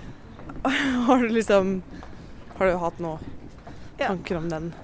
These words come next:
Speaker 1: stereotypen?
Speaker 2: Ja, veldig. Fordi
Speaker 1: Mm.
Speaker 2: jeg synes det er det verste, da, med å drive med politikk. Det er at med en gang du sier det, så får alle liksom tjue tanker i hodet om hva du egentlig gjør. Og det synes jeg er skikkelig kjipt. Eh,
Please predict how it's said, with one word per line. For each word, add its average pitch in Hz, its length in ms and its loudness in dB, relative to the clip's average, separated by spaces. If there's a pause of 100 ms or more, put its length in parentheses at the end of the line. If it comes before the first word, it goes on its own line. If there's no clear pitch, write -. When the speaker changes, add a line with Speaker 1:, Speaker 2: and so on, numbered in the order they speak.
(120)
Speaker 1:
stereotypen? - 560 -6 (840)
Speaker 2:
Ja, 302 120 8
veldig. 285 480 4 (320)
Fordi 226 160 2
Speaker 1:
Mm. - 20 10
Speaker 2:
jeg 294 100 8
synes 285 200 -6
det 285 100 10
er 233 160 8
det 233 100 2
verste, - 420 -4
da, 277 120 4 (240)
med 269 160 4
å - 20 -4
drive 254 200 4
med 202 120 -4
politikk. 233 380 -6 (540)
Det 269 80 8
er 240 160 6
at - 140 -2
med 285 120 2
en 269 100 4
gang 240 180 4
du 254 80 0
sier 233 320 2
det, 240 200 6 (480)
så 240 520 6
får 254 320 0
alle 226 240 0
liksom 226 440 -8
tjue 226 320 -4
tanker 226 280 -6
i 196 40 -6
hodet 196 240 -4
om 208 100 -8
hva 190 180 -6
du 226 80 -2
egentlig 214 360 -4
gjør. 226 220 4 (540)
Og 262 100 4
det 262 200 8
synes 240 140 -6
jeg 226 160 0
er 214 60 -6
skikkelig 220 340 -10
kjipt. - 480 -12 (480)
Eh, 247 260 2